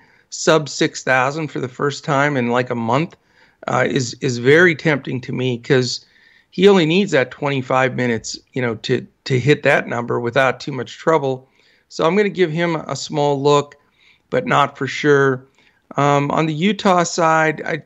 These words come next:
you know, with Conley back in the mix, everything, like, really decreases, um, for Ingles,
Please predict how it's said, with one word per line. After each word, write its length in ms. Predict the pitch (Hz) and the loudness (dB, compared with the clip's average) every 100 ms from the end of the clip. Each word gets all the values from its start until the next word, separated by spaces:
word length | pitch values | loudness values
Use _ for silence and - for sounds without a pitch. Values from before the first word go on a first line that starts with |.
| _ | _
you 120 | - | -4
know, 100 | 147 | -4
with 200 | 143 143 | -4 -6
Conley 500 | - 190 220 226 202 | 0 4 4 4 0
back 400 | 160 165 165 170 | 2 2 2 0
in 120 | 147 | -6
the 60 | 135 | -6
mix, 580 | 135 143 120 123 - - _ _ _ - | -4 -4 -4 -8 -18 -20 _ _ _ -4
everything, 640 | 190 254 208 196 180 156 | -2 -2 -2 -2 -2 0
like, 300 | 143 131 - | 0 0 -6
really 760 | - 127 139 165 180 170 143 135 | -16 -10 -6 -2 2 2 0 -4
decreases, 1040 | 123 127 113 - 139 131 - 120 117 - _ _ _ _ - | -8 -10 -8 -2 0 0 -2 -2 -2 -6 _ _ _ _ -2
um, 340 | 127 127 117 | 0 2 0
for 560 | - - 147 143 135 - | -6 -4 4 6 6 4
Ingles, 840 | 147 156 147 135 139 135 127 - | 0 2 2 4 4 4 0 -8